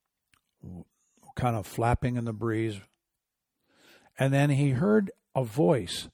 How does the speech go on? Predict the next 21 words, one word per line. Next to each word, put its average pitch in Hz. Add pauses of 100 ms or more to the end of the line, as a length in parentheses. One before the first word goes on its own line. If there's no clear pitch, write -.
(260)
speak. - (1500)
And 139
he 135
said 165
the 139
word 175
was 131
a 127
word 165
he 139
said, 135
"I 123
have 113
never 180
used 143
in 131
my 127
life, 185
I 117
don't 120
think." -